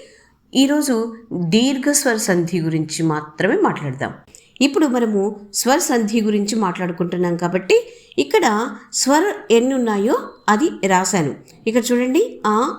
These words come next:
ఆ, ఈ, ఈ, ఉ, ఊ, రి, ఏ, ఐ, ఓ, ఔ, ఇక్కడ వరకు రాశా. ఇక్కడ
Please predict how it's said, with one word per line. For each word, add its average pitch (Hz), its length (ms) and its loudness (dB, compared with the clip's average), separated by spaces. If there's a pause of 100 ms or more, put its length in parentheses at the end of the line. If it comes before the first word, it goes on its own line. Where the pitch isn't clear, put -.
ఆ, 208 400 -2 (180)
ఈ, 240 120 2 (300)
ఈ, 214 140 0 (460)
ఉ, 247 100 4 (320)
ఊ, 196 100 4 (680)
రి, 226 220 2 (480)
ఏ, 220 140 4 (500)
ఐ, 262 120 -2 (280)
ఓ, 202 300 2 (180)
ఔ, 151 120 2 (340)
ఇక్కడ 262 220 0
వరకు 190 240 0
రాశా. - 300 0 (560)
ఇక్కడ 269 240 2